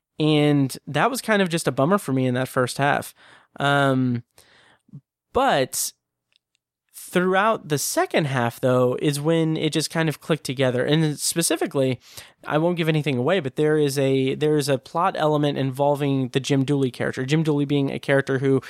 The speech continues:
um, is obsessed with Scott's work and threatens, threatens to harm Lisi. And that, when that reaches a certain level,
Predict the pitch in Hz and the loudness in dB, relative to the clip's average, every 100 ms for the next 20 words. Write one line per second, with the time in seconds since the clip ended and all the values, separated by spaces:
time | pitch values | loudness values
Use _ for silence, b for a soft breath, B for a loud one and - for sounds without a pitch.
0 | B B B B - 135 131 131 123 - | B B B B 0 2 4 2 0 -4
1 | _ - 151 139 - - 160 165 - 151 | _ -4 -2 0 -2 0 2 2 -2 0
2 | 143 - - - 156 151 151 - - 143 | -2 -2 -4 0 2 4 2 -2 -8 -2
3 | 160 160 160 - - 143 135 131 127 143 | 2 2 0 -6 -6 -2 0 -2 -2 0
4 | 143 143 143 143 131 - - 156 156 156 | 0 2 0 0 -2 -4 -6 0 0 0
5 | 143 - 147 - 139 135 127 123 b b | -2 -2 -4 0 0 2 0 -4 b b
6 | b 131 131 127 - - _ B B B | b -4 -2 -2 -6 -12 _ B B B
7 | B - 147 147 143 143 131 - _ _ | B -2 2 4 4 2 0 -4 _ _
8 | _ _ - 151 131 139 143 170 175 196 | _ _ -14 -12 -12 -10 -2 0 2 0
9 | 190 - 156 156 165 214 - 131 151 170 | -2 -2 0 2 0 0 -4 -2 0 0
10 | - 156 147 135 - 139 123 - - 165 | 0 0 2 -2 -2 -2 0 0 0 0
11 | 151 156 151 143 - 127 131 131 160 202 | 0 -2 -2 -2 -4 -4 0 2 2 0
12 | 294 | -2